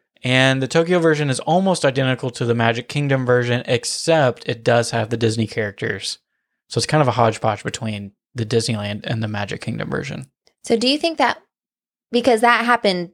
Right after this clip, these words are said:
Speaker 2: due to a refurb, do you think Disney World will ever get those Disney characters? I mean, honestly, there's no reason why we shouldn't have them, right? I mean, it's not like they're protecting the integrity of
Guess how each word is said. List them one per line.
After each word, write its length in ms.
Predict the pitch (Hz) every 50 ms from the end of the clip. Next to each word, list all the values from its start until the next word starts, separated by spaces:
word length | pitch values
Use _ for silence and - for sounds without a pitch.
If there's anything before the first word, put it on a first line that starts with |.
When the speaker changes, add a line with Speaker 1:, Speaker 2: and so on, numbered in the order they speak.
| _
Speaker 2:
due 160 | - 196 196 190
to 140 | - - 185
a 100 | 170 175
refurb, 560 | 190 185 185 - - 175 165 160 165 165 - - _ -
do 120 | 196 202 208
you 100 | 220 226
think 320 | 277 269 269 254 - - - _ - 185
Disney 380 | - 202 202 208 208 208 202 190
World 580 | 185 175 175 170 160 160 165 175 196 214 208
will 160 | 202 190 180 - 180
ever 260 | 180 180 175 175 170
get 400 | 175 - 170 170 175 170 - -
those 640 | 180 170 156 147 160 165 165 180 - - - - - _ _ _ -
Disney 260 | - 175 175 180 175
characters? 840 | - - 175 165 156 170 - - 233 240 254 269 277 - - - - - -
I 60 | 233
mean, 260 | 247 254 247 247 - _ _ _ _ _ _ _ _ _ -
honestly, 380 | 285 302 339 349 302 - 233 214
there's 240 | 196 196 190 185 -
no 160 | 226 240 240
reason 460 | 220 214 233 247 226 208 185 180 180
why 540 | 180 175 175 175 175 175 175 175 180 180 - _ _
we 160 | - 196 185
shouldn't 480 | 165 - - - 180 220 254 202 208 -
have 240 | 180 165 - 160 175
them, 460 | 180 165 151 143 - 185 202 202 208 _ _ _
right? 320 | - 190 196 190 196 202 185
I 60 | 202
mean, 160 | 202 196 185 190
it's 160 | 190 - -
not 180 | 247 233 226
like 160 | 208 202 196 -
they're 140 | 202 190
protecting 840 | - - 196 - - 202 190 - - - 190 175 170 170 170 175 175 - _ _ _ _ _ _ _ _
the 400 | - 180 202 190 190 185 180 -
integrity 720 | - 185 180 - - 190 196 190 185 175 175 175 175 170
of 320 | 165 160 160 160 160 175